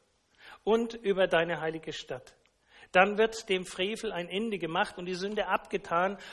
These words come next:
und die Schuld gesühnt und es wird eine ewige Gerechtigkeit gebracht und Gesicht und Weissagung erfüllt und das Allerheiligste gesalbt werden.“ Ein jüdischer Geschriftgelehrte,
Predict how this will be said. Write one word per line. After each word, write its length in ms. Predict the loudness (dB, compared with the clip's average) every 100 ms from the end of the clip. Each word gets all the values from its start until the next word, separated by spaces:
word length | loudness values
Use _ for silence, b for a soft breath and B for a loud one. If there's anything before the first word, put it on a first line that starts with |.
| B -6
und 100 | -2
die 100 | -2
Schuld 360 | 0 -2 -2
gesühnt 600 | -6 -6 -2 -2 -2 -4 B B B
und 120 | -6
es 140 | -6 -4
wird 140 | -4
eine 280 | -2 -6 -6
ewige 400 | -6 -6 -6 -8
Gerechtigkeit 840 | -8 -6 -6 -6 -14 -12 -8 -8
gebracht 560 | -8 -10 -10 -10 -12 -16
und 180 | -18 -12
Gesicht 500 | -8 -6 -6 -8 -14
und 160 | -10
Weissagung 720 | -2 0 0 -2 -4 -4 -8 -10
erfüllt 500 | -12 -6 -6 -6 -12 B B B 2
und 400 | 2 2 -4 -6
das 280 | -6 -8 -2
Allerheiligste 1040 | 0 0 -2 -6 -8 -10 -12 -10 -12 -14 _ _ _ -12
gesalbt 580 | -8 -8 -8 -12 -20
werden.“ 340 | -16 -16 -18 -20 _ _ _ _ _ _ _ _ _ _ _ _ _ _ _ _ _ _ _ _ -20 b b b b b b b b _
Ein 120 | -4 0
jüdischer 440 | 2 2 2 2
Geschriftgelehrte, 920 | 0 -2 -2 -2 0 4 4 4 0